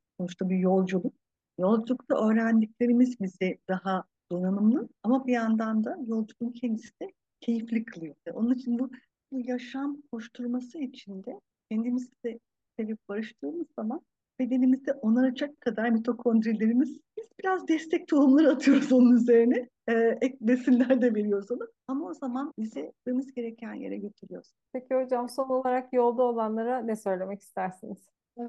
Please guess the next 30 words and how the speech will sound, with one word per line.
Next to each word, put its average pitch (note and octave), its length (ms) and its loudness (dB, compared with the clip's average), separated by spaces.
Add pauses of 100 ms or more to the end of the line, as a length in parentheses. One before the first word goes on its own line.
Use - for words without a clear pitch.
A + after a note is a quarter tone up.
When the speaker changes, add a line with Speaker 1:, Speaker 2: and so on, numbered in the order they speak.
(240)
Speaker 1:
yolculuk F3 480 -10
güzel. - 280 -10 (480)
<laughs> - 520 -6 (100)
Şifa C#4 380 -4
yolculuğu. G3 720 -4
Sizinle B3 380 2
ilk A#3 340 -10
konuştuğumda A#3 720 -6
şifa, B3+ 460 -8 (340)
e, - 20 -6 (160)
aracılık G3+ 480 -10
eden G3 260 -8
kadınlar F#3+ 640 -6
arasında E3+ 680 -8 (260)
diye G#3+ 200 4
düşünmek, A#3 640 0 (160)
dedim B3 240 4
ki, - 160 -2 (140)
"Aa, G#3+ 220 0
ben G#3+ 180 2
tıp - 160 -8 (100)
doktoruyum. F3 580 -4 (180)
Şifacılık G3+ 760 -2
çok - 160 -6 (300)
kutsal A#3+ 540 2
bir G#3 320 4 (160)
tanım. F#3+ 280 6 (180)
Ben G3+ 200 6
bunun B3 200 8
neresindeyim?" A3 640 -2